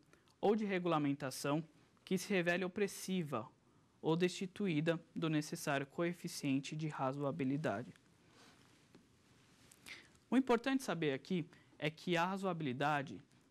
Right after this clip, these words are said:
tem como baliza os, os fins justificando os meios e a,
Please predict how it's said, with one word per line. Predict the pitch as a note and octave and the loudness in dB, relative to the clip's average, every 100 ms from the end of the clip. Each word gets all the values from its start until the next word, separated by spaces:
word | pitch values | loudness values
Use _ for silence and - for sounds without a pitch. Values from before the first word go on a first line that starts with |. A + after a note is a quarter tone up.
| - | -2
tem | F3+ G3 | 0 0
como | G3 D#3+ D3 C3 | 0 2 2 2
baliza | B2 C#3+ B2 D#3 E3+ C#3+ G#2+ - _ _ - - - | 0 0 0 0 -2 -2 -8 -10 _ _ -20 -20 -6
os, | E3 - - - | -4 -4 -10 -4
os | D#3 D3+ | -4 -2
fins | - G#3 B3 - - _ - | 0 2 2 -2 -14 _ -4
justificando | E3+ - - D#3 C3+ | -4 -4 -2 0 0
os | B2 | 0
meios | C3+ C3+ E3+ - - - _ _ _ _ - | -2 0 0 -4 -14 -20 _ _ _ _ -4
e | G3 | 0
a, | G#3 G#3 | 2 0